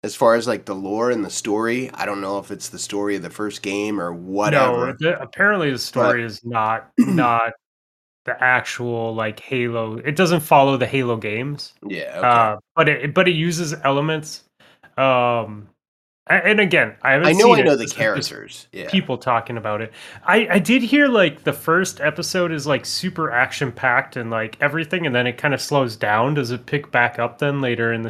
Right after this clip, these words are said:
Speaker 1: Oh,
Speaker 2: series?
Speaker 1: yeah, yeah.
Speaker 2: Okay.
Speaker 1: Yeah, it
Speaker 2: 'Cause
Speaker 1: does.
Speaker 2: I,
Speaker 1: I mean, it,
Speaker 2: I know
Speaker 1: there's
Speaker 2: a lot
Speaker 1: some
Speaker 2: of people
Speaker 1: episodes. Yeah, there's some
Speaker 2: Oh.
Speaker 1: episodes that are more action heavy and others that are more story heavy. And I, I don't
Speaker 2: Mm-hmm.
Speaker 1: mind that at all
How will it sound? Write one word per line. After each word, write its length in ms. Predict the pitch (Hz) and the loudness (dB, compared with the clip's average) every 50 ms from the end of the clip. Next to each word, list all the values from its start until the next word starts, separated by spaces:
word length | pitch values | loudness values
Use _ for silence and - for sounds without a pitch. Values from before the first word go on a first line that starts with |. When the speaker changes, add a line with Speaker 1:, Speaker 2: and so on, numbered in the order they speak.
| - - - | -6 2 4
Speaker 1:
Oh, 140 | 240 208 143 | 6 6 6
Speaker 2:
series? 180 | 117 - 110 | 4 2 2
Speaker 1:
yeah, 180 | 123 110 76 69 | 2 2 0 0
yeah. 320 | 82 85 87 - - - - _ _ - 123 | -4 -6 -6 -8 -10 -14 -20 _ _ -4 -4
Speaker 2:
Okay. 240 | 117 - - 107 92 | -4 -2 -2 -2 -2
Speaker 1:
Yeah, 200 | 120 113 92 76 73 - | -2 -2 -2 -2 -2 -4
it 160 | - 120 113 | -6 -8 -2
Speaker 2:
'Cause 220 | 127 143 151 147 | 0 0 0 0
Speaker 1:
does. 100 | - - | 0 2
Speaker 2:
I, 100 | 147 147 | 2 2
Speaker 1:
I 40 | 151 143 | 2 2
mean, 160 | 143 151 156 | 0 2 2
it, 180 | 165 151 - - | 2 0 0 0
Speaker 2:
I 80 | 147 | 2
know 60 | 156 143 | 6 6
Speaker 1:
there's 100 | 190 208 | 8 8
Speaker 2:
a 40 | 196 | 8
lot 140 | 165 139 156 | 8 8 8
Speaker 1:
some 80 | 156 151 | 8 6
Speaker 2:
of 80 | 139 - | 4 2
people 180 | 147 135 139 123 | 2 2 4 2
Speaker 1:
episodes. 380 | 113 117 117 107 - - - _ _ _ _ _ _ _ _ _ _ _ _ _ _ _ _ _ _ _ _ - | 2 2 -2 -6 -8 -12 -14 _ _ _ _ _ _ _ _ _ _ _ _ _ _ _ _ _ _ _ _ -2
Yeah, 160 | 123 123 120 | 2 2 4
there's 180 | 120 123 123 - | 2 2 0 4
some 160 | 190 185 185 | 4 4 4
Speaker 2:
Oh. 40 | 175 | 4
Speaker 1:
episodes 500 | 156 - - - - 127 123 120 117 123 | 0 -2 -4 -2 0 0 0 0 0 0
that 160 | 120 110 107 | 0 2 2
are 80 | 104 107 | 2 -2
more 400 | 110 107 107 107 101 98 95 82 | -2 -2 -2 -2 -2 -2 -2 -2
action 400 | - 71 92 104 104 - - 117 | -2 -2 -4 -4 -4 -6 -8 -6
heavy 420 | 107 110 - 117 120 127 123 120 - | -4 -2 -2 -2 -2 -4 -6 -6 -8
and 180 | - - 90 90 | -8 -8 -8 -6
others 340 | 87 87 90 98 95 87 - | -6 -6 -6 -8 -10 -10 -8
that 140 | 104 92 90 | -8 -8 -8
are 60 | 90 | -8
more 300 | 87 87 87 85 80 78 | -10 -10 -10 -10 -10 -10
story 460 | - - - 85 82 85 101 113 117 110 | -10 -10 -10 -8 -6 -4 -4 -4 -4 -4
heavy. 460 | 113 113 113 120 127 127 131 127 - _ _ _ _ _ - | -2 -4 -4 -4 -6 -8 -10 -12 -16 _ _ _ _ _ -6
And 160 | - 104 101 | -4 -2 -2
I, 120 | 104 - - | -2 -4 -2
I 120 | - 113 135 | 0 0 2
don't 240 | 175 165 120 117 110 - _ _ - | 2 0 0 -4 -8 -14 _ _ -16
Speaker 2:
Mm-hmm. 60 | 92 | -8
Speaker 1:
mind 320 | 92 92 95 95 95 92 | -6 -6 -6 -6 -8 -10
that 280 | 92 85 73 - - _ - | -10 -10 -10 -12 -14 _ -14
at 140 | - 82 78 | -14 -10 -8
all 440 | 90 113 110 80 - - - - | -6 -4 -4 -4 -6 -8 -12 -18